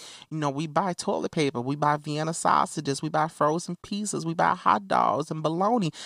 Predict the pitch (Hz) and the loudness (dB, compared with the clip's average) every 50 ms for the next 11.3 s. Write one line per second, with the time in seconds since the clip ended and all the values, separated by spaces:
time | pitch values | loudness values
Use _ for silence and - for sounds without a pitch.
0 | - - - 185 208 247 269 214 220 208 190 156 156 156 156 165 170 - - - | -16 -8 -2 0 0 0 2 2 2 2 2 2 0 -2 -4 -4 -6 -6 -8 -8
1 | - - 147 143 143 139 139 135 123 113 113 - - 120 123 110 92 - _ _ | -2 0 0 2 2 0 -4 -4 -6 -8 -10 -10 -6 -6 -6 -6 -6 -8 _ _
2 | _ - - - 135 143 143 - - 123 120 120 135 156 175 180 170 139 131 117 | _ -20 0 4 4 4 4 2 -6 -12 -8 -4 -2 0 2 0 0 0 0 0
3 | 107 110 110 - - - 127 123 117 123 123 123 123 117 117 113 113 117 110 107 | 0 0 -2 -2 2 2 2 4 4 2 2 2 2 0 0 0 0 2 0 0
4 | 98 95 - - 131 - _ - - - - _ - 127 131 123 120 120 - - | -2 -6 -10 -12 -12 -14 _ -20 -20 -20 -16 _ 4 4 4 6 4 0 -2 -2
5 | - 127 143 - - - 139 131 135 135 131 127 - - - 135 127 123 131 135 | -4 -4 -4 -2 -4 -4 -4 -4 -2 -2 -2 -2 -4 -6 -6 -4 -2 -2 -2 -2
6 | - - 131 123 - 117 117 117 139 151 190 156 110 98 90 76 - - - _ | -4 -4 -4 -2 -2 -4 -4 -2 0 2 2 4 4 2 2 0 -4 -8 -14 _
7 | _ _ _ _ _ - 143 131 175 208 233 240 226 196 - 196 180 160 151 - | _ _ _ _ _ -12 -2 0 0 2 4 2 2 2 0 -2 -2 -2 -2 0
8 | 160 160 156 160 160 156 151 135 135 135 123 - - _ _ _ _ _ - - | 0 0 0 0 -2 -2 -2 -2 -2 -2 -2 -4 -6 _ _ _ _ _ -20 -20
9 | _ _ 208 269 320 226 160 180 - 220 196 180 175 202 339 453 392 294 247 196 | _ _ 4 4 4 2 0 0 4 4 4 4 4 2 2 2 2 0 0 0
10 | 208 196 180 156 - - - - 175 180 180 190 190 170 165 151 147 135 117 123 | 2 2 2 2 0 -6 -4 0 0 2 2 0 0 -2 -2 2 2 2 2 2
11 | 135 123 101 - - 107 | -2 -4 -4 -2 -2 -2